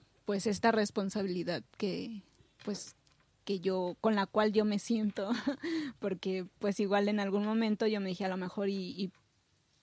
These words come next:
por eso existo, ¿no? Por eso existo, porque, pues, al parecer, quizás, este, la manera en la que yo lo abordo,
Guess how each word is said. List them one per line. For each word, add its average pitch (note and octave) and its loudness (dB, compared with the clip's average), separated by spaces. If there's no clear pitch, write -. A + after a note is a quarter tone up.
por G3+ 4
eso G#3 0
existo, F#3+ -6
¿no? A#3 -6
Por G3 -4
eso F#3 -6
existo, F#3+ -4
porque, E3+ -10
pues, G3+ 0
al G#3 2
parecer, G3 -2
quizás, G3 -2
este, F3+ -4
la F#3 -4
manera G#3+ 2
en B3 2
la A3 0
que F3 -2
yo F#3 0
lo G3 0
abordo, G3 -2